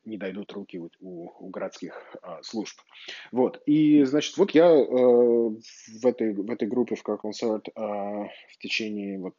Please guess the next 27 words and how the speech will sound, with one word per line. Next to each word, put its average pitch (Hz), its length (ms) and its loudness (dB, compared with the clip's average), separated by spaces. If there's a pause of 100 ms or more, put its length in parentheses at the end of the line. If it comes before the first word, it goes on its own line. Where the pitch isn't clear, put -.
там - 160 -16
этих - 180 -20
семи-восьми 101 520 -10
лет, 104 240 -2 (380)
а, 92 360 -6 (380)
участвовал. 175 500 2
Проблема 175 520 4
с - 180 -10
ней 165 320 2
в - 280 -10
том, 214 320 4
э, 123 260 2 (220)
практически - 400 0
со 123 160 -4
всеми 127 260 0
этими 98 180 -8
сервис-группами, 175 600 -2 (360)
а, 104 480 0 (280)
везде 120 760 0 (360)
ситуация 143 420 0
такая, 196 320 4
что - 320 -2 (300)
они, 170 360 0
к - 80 -10
сожалению, 139 540 2
завязли 110 720 4
в 101 720 -4